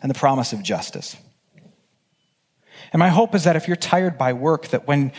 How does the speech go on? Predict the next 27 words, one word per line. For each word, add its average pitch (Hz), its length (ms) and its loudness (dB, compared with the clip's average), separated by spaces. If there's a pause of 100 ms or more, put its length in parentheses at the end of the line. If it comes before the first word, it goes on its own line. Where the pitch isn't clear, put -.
(140)
you're 143 160 2
here, 175 360 2
you'd 131 280 -2
be 135 120 2
relieved 127 600 0
and 113 120 -2
refreshed 131 720 0
and 120 140 -4
encouraged. 131 580 0
You'd 135 160 -4
know 143 220 4
that, 131 240 0 (340)
that 135 120 2
this 160 360 2
is 160 140 2
a 151 40 0
place 135 380 0
where 131 80 -2
you're 123 140 0
simply 120 440 -2
accepted 107 580 -4
and 98 120 -10
there's 101 160 -12
no 98 140 -10
need 95 200 -12
to - 120 -14
work. 90 340 -16